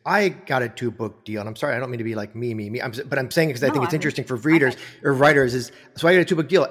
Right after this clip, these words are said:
Speaker 1: and I'm like, and <laughs> I sent the second book was like, "Here are two complete novels, and here's a pitch." Pl-, you know, and of course, we all know how it goes.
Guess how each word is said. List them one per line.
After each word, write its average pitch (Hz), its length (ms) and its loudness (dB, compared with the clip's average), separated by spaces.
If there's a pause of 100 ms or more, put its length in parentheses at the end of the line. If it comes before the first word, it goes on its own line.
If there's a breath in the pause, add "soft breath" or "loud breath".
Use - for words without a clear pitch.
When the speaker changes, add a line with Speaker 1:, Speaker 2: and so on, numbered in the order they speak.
Speaker 1:
and 143 180 -4
I'm 156 240 0
like, 139 240 2 (600)
and 156 100 -2
<laughs> 123 120 0
I 185 80 4
sent - 340 -2
the 120 80 -10
second 127 280 -4
book 131 200 -2
was 127 140 -4
like, 117 200 -6 (160 loud breath)
"Here 214 200 2
are 196 60 2
two 196 300 -2
complete 165 640 -4
novels, 110 580 -8 (840)
and 135 160 -4
here's 107 300 -6
a 120 60 -6
pitch." - 500 -8 (1400)
Pl-, - 260 -16
you 139 60 -8
know, 110 220 -8
and 131 100 -6
of 117 100 -6
course, - 500 -6 (400)
we 123 120 -6
all 107 100 -4
know 104 120 -6
how 98 120 -6
it 95 80 -10
goes. 143 300 -2